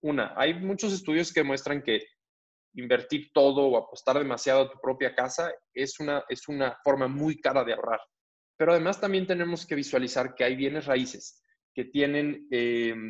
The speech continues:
eh, riesgos muy fuertes. Piensen en propiedades en zonas, eh, de la Ciudad de México que, que, que, pues, han, se han caído cuando ha habido, eh, temblores, ¿no? Eh, piensen en, en bienes raíces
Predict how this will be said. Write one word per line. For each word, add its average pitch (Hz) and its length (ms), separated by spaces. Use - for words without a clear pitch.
eh, 120 120
riesgos 139 640
muy 117 140
fuertes. 185 380
Piensen 143 360
en 139 100
propiedades 127 560
en 117 120
zonas, 131 600
eh, 104 300
de 107 80
la 110 100
Ciudad 120 280
de 127 80
México 120 680
que, - 240
que, - 360
que, - 120
pues, - 200
han, 110 180
se 107 140
han 120 100
caído 120 380
cuando 110 200
ha 113 40
habido, 113 180
eh, 98 200
temblores, 117 480
¿no? 113 220
Eh, 110 240
piensen 139 400
en, 120 220
en 117 120
bienes 127 300
raíces 127 800